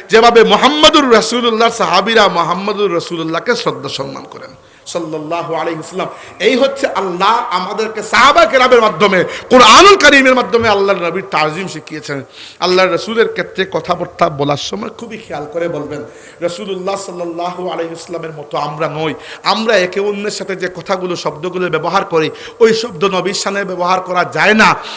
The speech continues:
এজন্য আপনাদের মনে আছে, ফুলতলি সাহেবুল্লাহ রহমতুল্লাহ আলাইহি রাসূল সাল্লাল্লাহু আলাইহি ওয়াসাল্লামকে নেতা বললে রাগ করতেন? কি জন্য? নেতা বলা itself কোনো হারাম তো নয়। কি জন্য রাগ করলেন? নেতা তো কোনো খারাপ কিছু নয়। কি জন্য? আমি অনেক চিন্তা করেছি রাতে।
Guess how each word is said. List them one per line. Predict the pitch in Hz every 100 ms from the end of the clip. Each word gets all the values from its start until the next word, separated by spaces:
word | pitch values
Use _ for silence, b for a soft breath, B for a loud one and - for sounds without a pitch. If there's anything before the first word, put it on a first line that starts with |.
| B
এজন্য | - 202 247 240 190 - B 165
আপনাদের | 180 208 202 185
মনে | 190 262
আছে, | 254 226 156
ফুলতলি | 165 165 214
সাহেবুল্লাহ | 220 220 220 214 233
রহমতুল্লাহ | 185 214 208 208 208
আলাইহি | 202 208 202 190 B B
রাসূল | 170 165 226
সাল্লাল্লাহু | 208 220 208 214
আলাইহি | - 202
ওয়াসাল্লামকে |
নেতা | 175 175 190
বললে | 196 202 196
রাগ | 165 -
করতেন? | 208 208 220 220 - - 254 254 277 302 285 _ _ _ _
কি | 285
জন্য? | 262 190
নেতা | 160 147 180
বলা | 208 170 156 214 226 220 -
itself | 214 - - 302 -
কোনো | 330 330 -
হারাম | 139 147 180
তো | 294
নয়। | 302 147 - - _ _
কি | 254
জন্য | 381 339
রাগ | 165
করলেন? | 175 175 B B
নেতা | 196 226
তো | 294
কোনো | 294 320 -
খারাপ | 160 185 -
কিছু | 294 - 233
নয়। | 160 - _ b b b b b
কি | 359
জন্য? | 359 208 -
আমি | 190 294
অনেক | 349
চিন্তা | - 302 277
করেছি | 165 143 -
রাতে। | 135 127